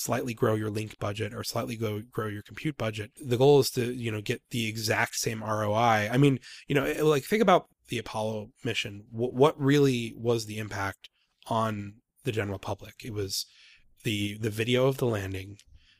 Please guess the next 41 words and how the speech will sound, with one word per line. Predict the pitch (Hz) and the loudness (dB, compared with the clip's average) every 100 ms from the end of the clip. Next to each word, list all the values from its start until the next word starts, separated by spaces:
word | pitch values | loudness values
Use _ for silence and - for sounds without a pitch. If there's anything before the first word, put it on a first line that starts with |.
| _ _ | _ _
It | 120 104 | -2 -2
was | 107 101 - | -4 -6 -4
interviews | - 127 120 117 117 113 113 | 2 2 2 0 2 2 0
and, | 101 104 101 131 | -6 -8 -10 -8
and, | 110 101 101 101 | -6 -6 -8 -10
and | 123 104 | -10 -8
discussions | 104 - 120 113 117 107 | -4 0 0 0 -2 -4
with | 101 - | -8 -8
the | 107 | -4
astronauts | 98 98 - 107 101 - | -4 -4 -6 -4 -6 -8
that | - | -10
experienced | 104 - 101 98 95 98 - | -10 -10 -8 -8 -8 -8 -8
it. | 104 107 _ _ _ - _ - | -8 -10 _ _ _ -20 _ -4
Um, | 110 107 104 | -2 -2 -6
it | 139 110 | -8 -6
was | 110 107 104 - - | -2 -4 -2 -4 -2
explanations | 123 - 131 120 147 - 139 120 | -2 2 2 4 4 2 2 0
of | 104 | 0
what | 107 98 | -2 0
happened. | - 131 - 101 110 - - | 4 4 4 -8 -16 -16 -2
I | |
mean, | 127 120 | 2 2
really, | 117 165 156 | 4 4 6
that's, | 139 139 | 4 2
that's | - 131 - 135 | 2 2 2 0
really | 165 | 0
not | 151 120 120 | 2 2 2
a | |
lot | 107 107 | 2 0
of | 104 - | 0 -2
data. | 110 104 95 | -2 -2 -4
I | 107 | -8
mean, | 107 | -4
you | 110 | -6
could | - 113 | -4 -2
read | 120 117 | 0 2
the | |
Wikipedia | 113 - 107 131 117 | 0 -2 -6 -4 -4
entry | 104 - 107 | -4 -8 -8
on | 101 95 | -6 -6
Apollo | - 120 135 107 101 | 0 2 4 4 0